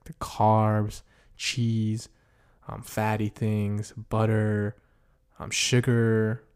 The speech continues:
pizza, you know, things like that are what tastes good, you know, fried chicken, fried food. So when we make food choices, we tend to make bad ones because all we're thinking about is taste, 'cause we just wanna eat something that tastes good,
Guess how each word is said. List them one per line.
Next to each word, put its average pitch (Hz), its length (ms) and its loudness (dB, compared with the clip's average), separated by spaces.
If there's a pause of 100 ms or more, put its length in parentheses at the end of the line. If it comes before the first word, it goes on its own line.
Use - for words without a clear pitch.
(400)
pizza, 113 600 -2
you 147 60 -6
know, 156 140 0
things 196 300 -2
like 160 220 0
that 110 320 -2 (240)
are 107 100 -2
what 107 280 -4
tastes - 220 -8
good, 104 180 -4
you 101 80 -6
know, 95 80 -12
fried 104 500 -4
chicken, 113 420 -2
fried 110 320 -2
food. 110 320 -2 (1300)
So 117 360 0 (1700)
when 131 220 4
we 131 120 6
make 127 240 2
food 240 380 2
choices, 113 580 -2
we 117 120 -2
tend 151 640 0
to 110 100 -6
make 104 240 -2
bad 127 240 2
ones 110 240 2
because - 480 -6
all 131 240 2
we're 127 80 4
thinking 127 400 -2
about 110 240 -2
is - 160 -6
taste, - 640 -8 (340)
'cause 107 140 -8
we 110 80 -6
just - 160 -4
wanna 120 180 -4
eat 117 140 -6
something 117 180 -4
that 98 200 -6
tastes - 400 -4
good, - 300 -14